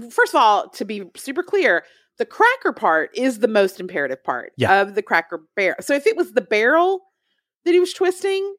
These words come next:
Speaker 1: I might be like, "Low-key awesome."
Speaker 2: Oh, so if it's Cracker Barrel, you'd be like, "That's
Speaker 1: Yeah.
Speaker 2: kinda cool."
Speaker 1: I'm like, "That's great.
Speaker 2: Yeah.
Speaker 1: I like it." And it also does bear crackers
Speaker 2: Yeah.
Speaker 1: if you go inside. But I, if you,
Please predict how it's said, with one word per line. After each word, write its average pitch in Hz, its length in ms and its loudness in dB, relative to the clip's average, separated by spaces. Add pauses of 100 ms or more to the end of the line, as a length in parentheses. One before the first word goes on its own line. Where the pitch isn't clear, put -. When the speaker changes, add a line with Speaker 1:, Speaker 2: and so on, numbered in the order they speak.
Speaker 1:
I 220 80 -2
might 247 300 0
be 214 120 -4
like, 190 240 -2
"Low-key 269 340 0
awesome." 311 500 0
Speaker 2:
Oh, 160 80 4
so 160 100 2
if 156 100 2
it's 175 140 4
Cracker 151 400 2
Barrel, 147 460 4 (420)
you'd 131 140 -6
be 131 60 2
like, 107 120 0
"That's 240 120 4
Speaker 1:
Yeah. 311 40 0
Speaker 2:
kinda 117 160 0
cool." 165 320 -4 (160)
Speaker 1:
I'm 440 80 -4
like, 370 160 -2
"That's 427 240 -4
great. 311 320 -2
Speaker 2:
Yeah. 254 140 2
Speaker 1:
I 294 40 4
like 302 140 0
it." 214 140 0
And 247 100 -2
it 254 80 -2
also 277 300 0
does 262 260 -2
bear 208 320 -4
crackers - 540 -10
Speaker 2:
Yeah. 131 140 2
Speaker 1:
if - 40 -2
you 185 60 -12
go 180 160 -4
inside. 202 400 -8 (340)
But 240 400 4 (380)
I, 254 180 4
if 269 140 -4
you, 269 80 -10